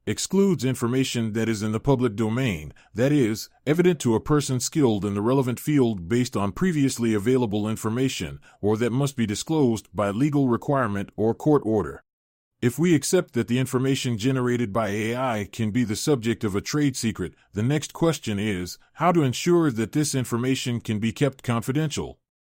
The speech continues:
One potential approach is to consider A I as a mechanism to enhance existing trade secrets and control potential risks of invasion or disclosure. A I's machine learning and deep learning capabilities, among others,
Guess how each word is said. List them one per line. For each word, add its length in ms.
One 260
potential 480
approach 440
is 120
to 100
consider 480
A 220
I 340
as 160
a 60
mechanism 640
to 180
enhance 400
existing 500
trade 340
secrets 540
and 160
control 440
potential 500
risks 480
of 120
invasion 680
or 180
disclosure. 720
A 180
I's 280
machine 420
learning 420
and 200
deep 200
learning 340
capabilities, 840
among 280
others, 420